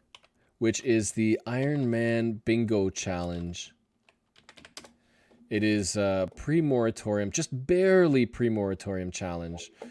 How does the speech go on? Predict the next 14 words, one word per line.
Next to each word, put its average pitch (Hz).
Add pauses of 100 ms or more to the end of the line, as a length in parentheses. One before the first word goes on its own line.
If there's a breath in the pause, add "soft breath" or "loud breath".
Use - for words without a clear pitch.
(300 loud breath)
to, 95
uh, 90
find, 117 (1000 loud breath)
well, 170
it's 160
basically 135 (260)
themed 120 (140)
around, 98 (440 soft breath)
um, 82 (760)
consecutive 92 (1600)
streaks, - (440)
you 87
could 78
say, 71